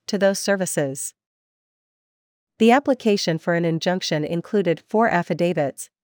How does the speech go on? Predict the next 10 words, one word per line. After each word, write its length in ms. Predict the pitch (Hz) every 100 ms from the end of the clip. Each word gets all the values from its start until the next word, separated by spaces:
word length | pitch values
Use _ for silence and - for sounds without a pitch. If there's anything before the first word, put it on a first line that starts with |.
| -
with 200 | 190 185
one 180 | 208
from 240 | 233 202 185
Mike 240 | 175 180
Campbell, 480 | - 190 180 143 139 _ _
a 80 | 185
private 360 | - 220 233 208
investigator, 880 | 180 170 180 - 165 156 147 139 - _ _
who 120 | 220
Telus 540 | - 240 226 190 -